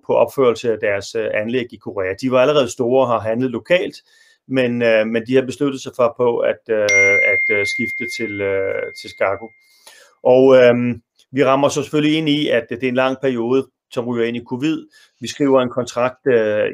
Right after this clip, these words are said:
i august måned i tyve tyve, øh, på opførelse af et stort anlæg, øh, midt i Korea.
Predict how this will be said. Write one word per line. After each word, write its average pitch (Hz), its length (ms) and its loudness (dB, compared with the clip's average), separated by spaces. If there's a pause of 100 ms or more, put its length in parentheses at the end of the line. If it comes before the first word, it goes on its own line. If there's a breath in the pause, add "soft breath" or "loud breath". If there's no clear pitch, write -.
i 113 320 -8
august 110 480 -2
måned 139 400 0 (440 soft breath)
i 123 100 -10
tyve 135 300 2
tyve, 139 440 0 (560)
øh, 110 260 -2
på 135 100 4
opførelse 123 520 2
af 117 40 2
et 113 80 -4
stort 127 260 2
anlæg, 117 520 0
øh, 107 260 -2
midt 117 160 -6
i 131 40 -8
Korea. 113 500 0